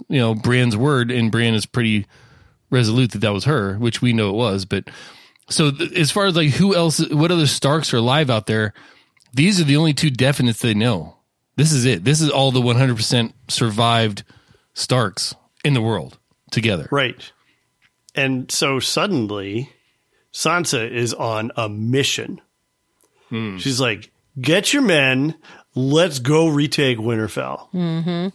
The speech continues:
Speaker 2: And Jon is just not interested.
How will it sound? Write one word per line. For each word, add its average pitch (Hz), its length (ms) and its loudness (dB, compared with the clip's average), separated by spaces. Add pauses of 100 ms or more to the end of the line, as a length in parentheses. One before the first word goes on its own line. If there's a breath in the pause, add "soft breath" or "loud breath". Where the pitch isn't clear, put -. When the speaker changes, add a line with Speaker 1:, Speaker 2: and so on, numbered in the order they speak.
(140)
Speaker 2:
And 120 220 -2
Jon 156 520 2
is 135 320 -2
just 135 320 -2
not 117 320 0
interested. - 720 -8